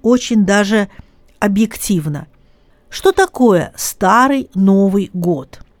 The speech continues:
История Нового года в России была переписана в тысяча девятьсот восемнадцатом году,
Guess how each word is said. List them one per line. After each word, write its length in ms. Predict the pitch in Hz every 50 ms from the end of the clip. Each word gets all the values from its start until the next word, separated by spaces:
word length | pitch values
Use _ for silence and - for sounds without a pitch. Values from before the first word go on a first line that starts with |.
| _ _ -
История 500 | 233 220 - - 294 285 269 277 262 240
Нового 380 | 233 254 262 269 247 233 254
года 300 | 226 220 269 269 226 247
в 40 | 233
России 400 | 240 240 247 247 - 349 359 339
была 420 | 254 202 208 220 247 269 294 294
переписана 720 | 285 - 254 240 240 - - 294 294 - - 262 262 262
в 40 | 240
тысяча 260 | 247 - 262 - -
девятьсот 400 | 233 233 220 214 - 269 262 262
восемнадцатом 720 | 233 233 214 - 220 220 226 220 220 - - - 214 220
году, 420 | 214 240 233 220 190 175 143 -